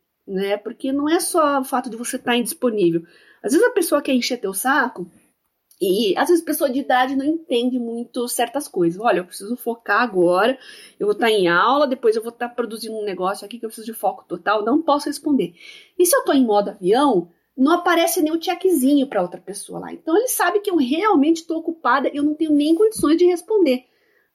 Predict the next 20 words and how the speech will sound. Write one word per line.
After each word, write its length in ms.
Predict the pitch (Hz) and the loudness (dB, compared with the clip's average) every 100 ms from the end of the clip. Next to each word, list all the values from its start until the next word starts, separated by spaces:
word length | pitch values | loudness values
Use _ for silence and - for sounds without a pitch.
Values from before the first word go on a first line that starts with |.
| - | -10
Se 140 | - 381 | 0 4
o 40 | |
meu 100 | 427 | 4
aparelho 300 | 359 302 262 254 | 4 2 0 0
tiver 220 | 226 214 | -2 0
online, 720 | 196 196 247 320 233 175 175 | 0 2 2 2 2 0 -2
é, 460 | 190 190 180 175 165 | -8 -4 -4 -4 -4
vai 120 | 180 | -2
aparecer 280 | 190 214 233 | -2 -2 -4
que 80 | 226 | -6
eu 40 | |
não 120 | 226 | -4
visualizei, 520 | 226 214 208 196 196 220 | -4 -2 -2 0 0 2
mas 140 | 302 | 0
que 80 | - | 2
eu 40 | |
recebi. 480 | 320 330 440 302 220 | 2 2 0 0 -4
Então 200 | 190 196 | -4 -6
a 60 | 202 | -10
pessoa, 480 | - 262 - 269 | -10 -10 -4 -4